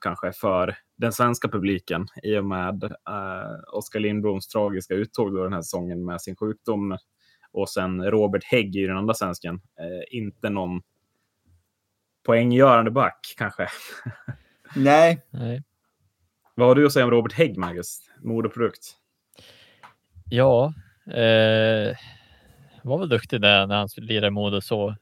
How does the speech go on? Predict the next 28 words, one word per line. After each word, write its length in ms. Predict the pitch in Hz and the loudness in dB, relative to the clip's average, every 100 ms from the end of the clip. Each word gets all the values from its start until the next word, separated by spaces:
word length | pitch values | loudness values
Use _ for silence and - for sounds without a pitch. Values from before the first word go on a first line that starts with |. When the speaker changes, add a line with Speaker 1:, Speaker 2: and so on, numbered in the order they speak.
| - | -12
Speaker 3:
Eh, 880 | 101 101 98 - - 50 - - - - - - - | -6 -4 -4 -6 -6 -4 -6 -6 -8 -10 -16 -18 -8
var 160 | 117 | -6
med 200 | 107 104 | -4 -4
i 20 | 101 | -2
J 160 | 104 | -2
V 140 | 104 104 | 0 0
M 120 | 101 | 0
också 280 | 98 - 110 | -4 -6 -4
och 260 | 101 95 | -2 -4
lirade, 580 | 98 101 101 101 101 104 - | -6 -6 -6 -2 -2 -4 -10
gjorde 360 | 156 117 107 107 | -10 -4 -2 0
det 260 | 104 101 | 2 2
där, 560 | 101 101 101 101 101 101 | 2 0 -2 -2 -2 -6
eh, 380 | 104 123 - 143 | -8 -14 -18 -8
hemska 380 | 117 104 - 104 | -6 -6 -6 -6
misstaget, 580 | 101 - 107 101 101 - - - 123 | -6 -2 -2 0 -4 -16 -20 -18 -14
eh, 60 | 117 | -14
när 140 | 170 202 | -12 -12
de 80 | - | -10
förlorade. 520 | 107 104 101 104 101 _ _ _ _ _ _ _ _ | -8 -6 -4 -4 -6 _ _ _ _ _ _ _ _
Har 160 | - 107 | -8 -4
vi 80 | 95 | 0
även 260 | 101 104 | 0 0
glömt 260 | 110 113 104 | 4 2 2
nu. 200 | - 120 101 | -2 0 0
Eh, 880 | - - 123 110 107 107 107 110 113 120 _ _ _ - | -4 -14 -8 -6 -4 -2 -2 -4 -8 -14 _ _ _ -14
men, 300 | 113 104 104 | -8 -6 -6
eh, 120 | 101 | -6